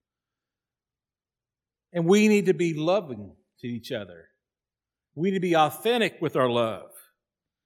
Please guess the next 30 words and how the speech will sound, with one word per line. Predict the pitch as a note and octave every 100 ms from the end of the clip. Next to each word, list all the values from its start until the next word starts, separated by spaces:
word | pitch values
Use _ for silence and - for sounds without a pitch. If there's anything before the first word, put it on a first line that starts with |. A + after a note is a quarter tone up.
| _ _ _ _ _
Grace | B2+ F3 G#3+ A3+
is | B3+ -
seen | G#3+ F3+ F3+
when | D#3 C#3
people | - A3 G3+ G3
are | F#3
being | D#3+ D3+ D3+
transformed. | - D3 C3 B2+ G3 A3 - - - -
We | D3+
know | D3+ D3+
that | D3 D3
to | D3+
be | D#3+
true. | - A3 E3 E2+ - _ _ _ _ _ -
That | D#3+ E3
happens | D3+ D#3 E3+ D#3 G3
only | G3+ A3 F3
when | D3+ C#3 C#3+
God | C#3 B2+ C#3 C3
goes | B2 A#2+
to | D#3+
work. | D#3 G#3+ C3 - - _ - - C3
Grace | D#3 G#3 B3+ -
is | C4+
seen | - F#3+ E3+ D#3 F3 F3
when | D#3 C#3+
people | A3 A3+ A3+ G#3+
forgive | - G3 E3 F#3+ E3 B2 G#2+
one | C3 B2+ B2
another. | A2+ A2 G2+ F#2